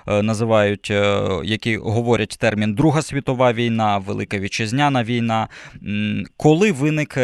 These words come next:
цей термін, коли він став, о, м, таким, е, радянським, радянським пропагандистським, е,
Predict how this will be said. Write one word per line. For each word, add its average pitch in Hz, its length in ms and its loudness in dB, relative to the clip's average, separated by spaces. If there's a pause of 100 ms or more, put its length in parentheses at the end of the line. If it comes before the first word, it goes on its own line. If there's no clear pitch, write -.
цей 123 440 0
термін, 156 480 2
коли 123 260 -2
він 117 140 -4
став, 117 380 2 (160)
о, 101 400 2
м, 85 680 -10
таким, 107 440 -4
е, 98 400 -4
радянським, 113 760 0 (280)
радянським 113 560 -2
пропагандистським, 104 960 -4
е, 98 220 -4